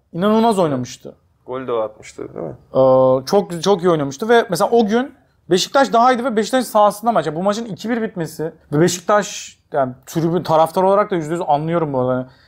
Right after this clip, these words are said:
Speaker 1: rakibinden şampiyonluk elinden almak her zaman
Speaker 2: Güzel bir
Speaker 1: cluster,
Speaker 2: his.
Speaker 1: hareket.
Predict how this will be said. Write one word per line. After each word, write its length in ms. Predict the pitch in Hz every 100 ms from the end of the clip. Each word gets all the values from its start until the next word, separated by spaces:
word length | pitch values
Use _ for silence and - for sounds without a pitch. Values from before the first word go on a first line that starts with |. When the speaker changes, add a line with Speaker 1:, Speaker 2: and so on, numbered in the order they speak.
| _ 139
Speaker 1:
rakibinden 380 | 147 185 190
şampiyonluk 480 | 190 185 180 185 202
elinden 240 | 185 180 196
almak 400 | 180 214 254 - _ _ _
her 180 | - 180
zaman 380 | 170 196 196 - _ _ _ _
Speaker 2:
Güzel 260 | 147 156 185
bir 40 |
Speaker 1:
cluster, 280 | 190 120 160
Speaker 2:
his. 80 | 160
Speaker 1:
hareket. 380 | 170 170 175